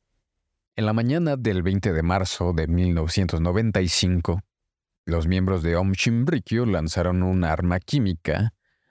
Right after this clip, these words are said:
muy similar al gasarín en un ataque coordinado contra cinco trenes del sistema de metro de Tokio, matando a trece viajeros, hiriendo gravemente a cincuenta y cuatro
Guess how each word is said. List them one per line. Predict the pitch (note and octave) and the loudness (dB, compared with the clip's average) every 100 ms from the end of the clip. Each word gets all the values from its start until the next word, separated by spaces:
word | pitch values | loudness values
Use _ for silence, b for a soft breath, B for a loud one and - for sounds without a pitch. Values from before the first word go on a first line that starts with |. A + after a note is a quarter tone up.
| _ | _
muy | G#2 A#2 | -4 -2
similar | - C3 G#2 E2 E2+ - | -2 -2 0 0 0 -2
al | D#2+ | -2
gasarín | D#2 D#2+ F2+ G2+ C3 B2+ - _ _ _ | 0 -2 -2 0 0 -4 -8 _ _ _
en | - D#2 | -6 -2
un | F#2 | 0
ataque | F2+ F#2+ F#2+ | 0 -2 -2
coordinado | - C#3+ C3+ A2+ G2 F#2+ G#2 | -2 -2 0 0 0 0 -4
contra | - G2+ G#2 G2 G2+ G2+ - | -4 -2 -2 -2 -2 -2 -4
cinco | - F#2+ F#2+ F2+ F#2 | -4 0 0 0 -2
trenes | - F2 F2+ F2+ | 0 0 0 0
del | E2+ D2+ | -2 -2
sistema | D2+ - D#2+ D#2 D#2 | -4 -4 -2 0 0
de | D2+ | 0
metro | D2 D#2 - D#2+ | -2 -4 -2 -2
de | D2+ | -2
Tokio, | - - - - - _ _ _ _ _ - | -4 -8 -6 -6 -8 _ _ _ _ _ -6
matando | D#2 E2 G2+ G2 G2 G2+ | -4 -2 -2 0 0 -2
a | - F2 | -4 -4
trece | - A#2+ - A#2 | -2 -4 -2 -2
viajeros, | A2 A2 - A#2+ A2 - - - - | 0 -2 0 -2 -2 -4 -8 -8 -6
hiriendo | G#2+ G2+ F#2+ F2 | -2 0 0 0
gravemente | F2 G2+ G2 F#2+ G2 G2 | 0 0 0 0 -2 -2
a | G2+ | -2
cincuenta | C3 B2 B2+ B2+ | -2 -2 -2 -2
y | A#2+ | -4
cuatro | A2+ G#2 - B2 | -2 -2 -2 -6